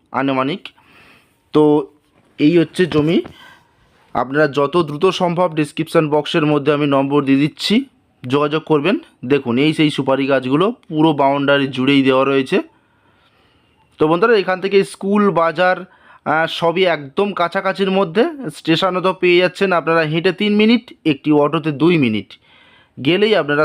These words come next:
স্টেশন পেয়ে যাচ্ছেন, সেখানে A to Z সমস্ত কিছুই পেয়ে যাবেন। এবং জমিটি দেখুন কত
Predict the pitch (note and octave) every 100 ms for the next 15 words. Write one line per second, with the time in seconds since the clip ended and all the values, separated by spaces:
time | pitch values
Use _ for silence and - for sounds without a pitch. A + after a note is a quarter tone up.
0 | D3+ - D3+ F#3 F3+ F#3 F3+ F3 - G#3+
1 | G3 D3+ D3+ D#3+ D3+ C#3 F3+ E3 B2 F#3
2 | G3 - F3 E3+ - F3 E3+ G3 G#3 G3
3 | G#3 G#3 G3+ A#3+ - _ _ _ _ _
4 | _ _ _ _ _ - C#3+ E3 G3 C#4
5 | _ C3+ D3+ D#3+ E3 E3 G3 G#3 E3 D3+